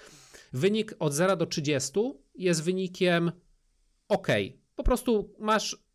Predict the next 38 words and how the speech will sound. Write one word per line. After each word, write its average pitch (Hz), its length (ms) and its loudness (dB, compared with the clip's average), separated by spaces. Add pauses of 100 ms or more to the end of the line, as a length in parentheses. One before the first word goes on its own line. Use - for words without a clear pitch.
(120)
zadowolonych 151 640 0
klientów, 147 920 -2
jest 196 300 -2
dobrze, 156 400 0
ale 151 180 0
nie 143 100 0
jest 135 120 0
jakoś 131 220 -4
super 139 300 -4
świetnie, 180 360 -4
ale 320 120 0
jest 190 140 0
dobrze, 113 420 -2 (280)
tak? 196 240 -10 (760)
E, 143 500 2
wynik 196 360 -2
trzydzieści 175 460 -4
do 151 120 0
sześćdziesiąt 156 600 -2
albo 143 160 0
trzydzieści 160 320 -6
do 143 80 -2
siedemdziesiąt 147 720 -2
to 131 80 -2
jest 120 140 0
bardzo 123 320 0
dobry 117 260 -2
wynik, 113 460 -6 (680)
a 147 120 0
wynik 180 220 -2
siedemdziesiąt 170 560 -2
do 160 80 -2
sto 175 220 -2
to 170 80 -4
jest 135 120 0
w 139 40 -4
ogóle 135 180 2
rewelacja. 113 500 -2